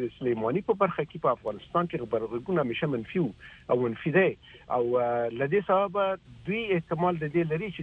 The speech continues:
ځینې ډلې چې په افغانستان کې دوی خواخوږي دي یا ملګري دي، لکه دا د، اه، ځینې طالبانو ډلې، ممکن د حقوق له لارې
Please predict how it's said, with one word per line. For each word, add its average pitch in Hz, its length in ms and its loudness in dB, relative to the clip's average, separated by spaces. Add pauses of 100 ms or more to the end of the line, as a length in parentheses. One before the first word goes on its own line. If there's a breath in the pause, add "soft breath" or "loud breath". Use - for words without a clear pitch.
(120)
ځینې 170 220 4
ډلې 165 200 4
چې - 160 -8
په 147 60 4
افغانستان 117 600 0
کې 135 120 -6
دوی 143 320 -2
خواخوږي 151 540 2
دي 117 160 -2
یا 110 100 4
ملګري 117 380 -2
دي، 117 200 -4 (380 loud breath)
لکه 127 260 4
دا 120 180 2
د، 117 80 -4
اه، 113 520 -2 (360)
ځینې 139 220 0
طالبانو 120 440 2
ډلې، 110 280 0 (260 loud breath)
ممکن 196 220 -2
د 185 60 4
حقوق 185 420 2
له 175 180 2
لارې 151 320 4